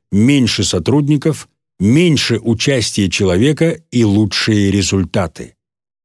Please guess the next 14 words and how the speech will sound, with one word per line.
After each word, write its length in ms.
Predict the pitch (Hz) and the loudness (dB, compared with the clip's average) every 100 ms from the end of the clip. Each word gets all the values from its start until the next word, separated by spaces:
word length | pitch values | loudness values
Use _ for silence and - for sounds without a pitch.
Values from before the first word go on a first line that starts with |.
| _ | _
Производственные 1080 | 90 107 113 110 151 - - 120 113 107 98 | 0 2 2 2 0 -2 -2 0 2 2 0
цепочки, 720 | - 101 - 131 - - - - | -2 -2 0 -2 -2 -8 -10 -6
оснащенные 920 | 107 - 107 - 160 143 131 123 101 | -4 -2 -2 0 0 2 2 2 0
датчиками, 680 | 92 147 - 120 123 87 73 | 0 -2 -2 -4 0 -2 -2
позволяют 840 | - 110 107 120 143 151 135 - | -4 -2 0 0 2 2 0 -2
принимать 540 | 110 120 123 135 117 | 0 2 2 0 -2
решения, 760 | 90 92 - 156 131 98 73 - | -2 -2 0 0 2 0 -4 -8
опираясь 720 | - 101 113 120 123 104 90 - | -8 -2 0 0 0 0 -2 -4
на 180 | 90 | -4
факты 680 | 73 - 139 - - - - _ _ - | -4 -2 -4 -4 -8 -10 -10 _ _ -4
и 100 | 104 | -2
данные 720 | 90 117 131 110 87 71 62 | 0 0 2 2 0 -2 -4
искусственного 840 | 101 - - 107 - 101 95 87 | -6 -4 -2 -2 -2 0 0 0
интеллекта. 720 | 80 135 - 78 73 - - | -2 -4 -4 -4 -4 -8 -16